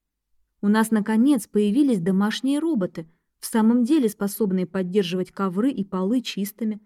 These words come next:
бельё – постиранным и разложенным по местам – полки протёртыми от пыли. Мы вспоминаем две тысячи девятнадцатый год как куда более простое время,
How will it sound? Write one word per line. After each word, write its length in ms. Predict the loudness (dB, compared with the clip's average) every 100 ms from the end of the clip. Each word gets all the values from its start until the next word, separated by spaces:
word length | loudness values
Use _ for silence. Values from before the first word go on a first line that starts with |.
| _ _ 0
бельё – 460 | 4 4 4 2 _ _ -6
постиранным 640 | -4 -4 -2 0 2 0
и 160 | 0 -2
разложенным 580 | -2 0 0 0 0 -2
по 100 | -4
местам – 520 | -6 -8 -6 -6 -6 _ _ _ _ _
полки 500 | 4 4 4 -2 -8 _ _ -6
протёртыми 640 | -4 0 0 0 0 2
от 180 | 0 -6
пыли. 360 | -2 0 -2 -6 _ _ _ _ _ _ _ -2
Мы 160 | 2 2
вспоминаем 640 | 0 -2 2 2 2 2
две 160 | 2 2
тысячи 360 | 0 -4 -6
девятнадцатый 720 | -2 0 0 -2 -4 -6 -4
год 280 | -2 0 -2 _ _ _ -6
как 180 | -6 -6
куда 420 | -4 -2 0 0
более 420 | 2 2 2 2 0
простое 560 | -2 -4 -2 0 2
время, 540 | 0 0 0 0 -2